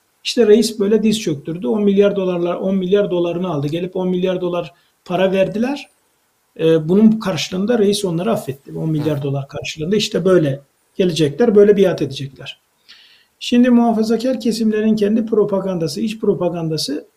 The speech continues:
Speaker 1: Perinçekgillerin Erdoğan'a biat ettiğin doğrultudadır. Bu propaganda böyle oturtuldu. Ve böyle de ilerledi. İkincisi de yirmi sekiz Şubat'ın sembol isimlerini Erdoğan tutuklattı.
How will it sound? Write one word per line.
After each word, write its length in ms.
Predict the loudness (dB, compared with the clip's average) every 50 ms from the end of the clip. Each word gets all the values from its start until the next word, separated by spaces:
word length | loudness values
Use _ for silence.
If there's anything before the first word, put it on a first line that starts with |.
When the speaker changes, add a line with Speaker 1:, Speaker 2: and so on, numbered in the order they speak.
| _ _ _ _ _ -20 -20 _ _ -16 -16 -4 0
Speaker 1:
Perinçekgillerin 880 | 2 2 4 4 2 2 2 0 0 -2 -4 -2 -2 0 0 0 -2 0
Erdoğan'a 480 | 0 0 0 2 2 0 0 2 4
biat 280 | 6 6 6 4 2 0
ettiğin 460 | -2 -2 -2 -4 -4 -4 -4 -6 -8 -6
doğrultudadır. 800 | -4 -2 -2 -2 -4 -8 -12 -12 -10 -10 -10 -10 -12 -16 -18 -18 _ -16
Bu 80 | -16
propaganda 600 | -4 0 0 0 0 0 -2 -2 -2 0 2 6
böyle 220 | 8 8 8 8 6
oturtuldu. 640 | 2 -2 -4 -8 -12 -14 -14 -14 -16 -16 -16 -20 _ _ _ _ _ _ _ -20 -20 -20 -20 _ _ _ _ _ _ _ 2
Ve 160 | 4 6 8
böyle 260 | 10 10 10 8 6
de 60 | 4
ilerledi. 640 | 2 2 2 2 0 -2 -4 -6 -8 -8 -10 -10 -12 -14 _ _ _ _ _ _ _ _
İkincisi 500 | -12 -6 -2 0 0 0 0 -2 -2 0
de 300 | 0 -2 -2 -4 -10 -16 _ _ _ _
yirmi 200 | -4 -2 -2 0
sekiz 260 | 0 0 -2 -2 -4 -6
Şubat'ın 380 | -6 -6 -6 -6 -6 -8 -8
sembol 400 | -6 -4 -4 -2 -2 -2 -2 -2
isimlerini 500 | -4 -4 -4 -6 -6 -6 -4 -4 -4 -4
Erdoğan 320 | -4 -4 -4 -4 -4 -4 -6
tutuklattı. 540 | -6 -10 -16 -16 -14 -14 -14 -14 -18 -20